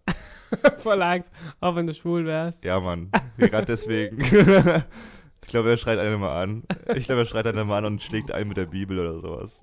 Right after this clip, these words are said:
Speaker 2: Da hätte ich gar keinen Bock drauf.
Speaker 1: Ja, stimmt.
Speaker 2: Um kurz noch mal eine Sonntagsfrage zu beenden.
Speaker 1: <laughs>
Speaker 2: Das war,
Speaker 1: Schon,
Speaker 2: das
Speaker 1: schon
Speaker 2: war die
Speaker 1: fertig,
Speaker 2: eine.
Speaker 1: ne?
Speaker 2: Wir haben die jetzt direkt vorweggenommen.
Speaker 1: Ja.
Speaker 2: Ihr müsst euch nicht, dieses Mal nicht gedulden bis zum Ende der Folge. Es ist
Speaker 1: Ja.
Speaker 2: eine verrückte Folge. Wir sind vierzig geworden.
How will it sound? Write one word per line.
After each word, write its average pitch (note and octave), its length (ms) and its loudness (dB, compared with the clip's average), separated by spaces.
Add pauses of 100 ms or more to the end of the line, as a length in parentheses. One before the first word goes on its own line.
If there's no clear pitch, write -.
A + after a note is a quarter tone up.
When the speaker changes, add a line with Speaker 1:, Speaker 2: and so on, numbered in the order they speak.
(160)
Speaker 2:
Da G#2 100 -6
hätte F2+ 100 -4
ich D#2+ 80 -16
gar F#2+ 100 -8
keinen F#2 140 -6
Bock F2+ 160 -10
drauf. F#2 260 -8 (800)
Speaker 1:
Ja, D#3 180 -8 (760)
stimmt. - 340 -14 (400)
Speaker 2:
Um F#2+ 100 -14
kurz B2+ 200 -10
noch A#2+ 80 -6
mal A2 80 -4
eine G#2 160 -4
Sonntagsfrage G#2 400 -8
zu - 100 -16
beenden. F#2+ 480 -8 (240)
Speaker 1:
<laughs> - 80 -8 (400)
Speaker 2:
Das - 140 6
war, A2 80 0
Speaker 1:
Schon, A#2 160 -2
Speaker 2:
das B2 100 -8
Speaker 1:
schon - 60 0
Speaker 2:
war - 60 2
die E3+ 80 0
Speaker 1:
fertig, A#2 260 0
Speaker 2:
eine. - 80 -4
Speaker 1:
ne? A2+ 140 -6
Speaker 2:
Wir D3+ 80 4
haben D3+ 100 4
die D3 60 6
jetzt C3+ 140 -2
direkt A#2+ 180 -2
vorweggenommen. G2 540 -4 (280)
Speaker 1:
Ja. E3+ 140 -12 (540)
Speaker 2:
Ihr C3 140 -2
müsst F3 140 0
euch E3 160 4
nicht, C3 260 -4
dieses C#3 160 -2
Mal C#3 80 0
nicht C3+ 140 -4
gedulden B2 320 0
bis A#2 100 -6
zum G#2+ 100 -8
Ende A2 140 -4
der A2+ 140 0
Folge. G#2+ 480 0
Es C3+ 140 -4
ist - 40 -6
Speaker 1:
Ja. D#3+ 60 -2
Speaker 2:
eine A#2 80 -2
verrückte A#2+ 220 -8
Folge. G2+ 340 -2
Wir A2+ 80 -4
sind A#2+ 100 -8
vierzig A#2 300 -6
geworden. G#2+ 560 -2